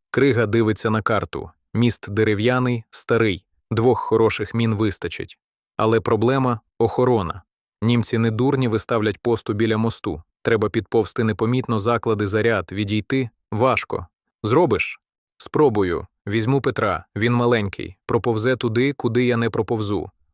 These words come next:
Буревій дивиться скептично. Петро, йому чотирнадцять. Так,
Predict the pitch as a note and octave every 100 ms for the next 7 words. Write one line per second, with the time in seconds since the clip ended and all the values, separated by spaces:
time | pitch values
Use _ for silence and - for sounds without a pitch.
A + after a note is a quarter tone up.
0 | - A2+ A#2+ A#2 D3+ A#2 A#2 - A#2 -
1 | F#2+ B2 G2+ - D2+ - _ _ A#2+ A2+
2 | C3 A2 - - _ - A2 A#2 A#2+ B2+
3 | B2+ A#2+ G#2 - - - _ _ _ _
4 | _ - B2 E2+ -